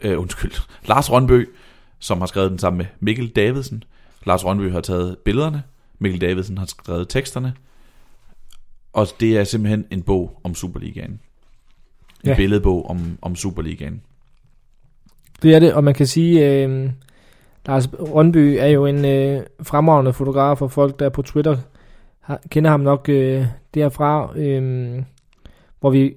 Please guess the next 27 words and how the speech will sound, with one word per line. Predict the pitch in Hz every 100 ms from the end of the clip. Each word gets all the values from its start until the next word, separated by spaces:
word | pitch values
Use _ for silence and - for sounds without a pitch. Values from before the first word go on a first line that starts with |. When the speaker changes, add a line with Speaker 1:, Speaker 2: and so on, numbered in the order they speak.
| -
Speaker 2:
ofte | 160 160 147
ser | - 135
eksempler | 123 147 143
på | 135 127
hans | 127 120 143 -
fantastiske | 139 - 147 - 131 135 131 117 _ _ _ _ _ _ _
og | - 127
fremragende | 139 151 139 123
arbejde, | 135 151 135 127
så, | - 127 131
øh, | 131 127 123 127 131 - _ _ _ _ _ _
han, | 147 143
jeg | 151
tænker, | 151 160
han | 156
har | 151
haft | 147 156 151
et | 139 127
stort, | - 175 165 156
øh, | 147 139 139 131 - -
begge | 165
to | - 151
har | 139
haft | 135 143
et | 127
stort, | - 156 151
øh, | 147 139 139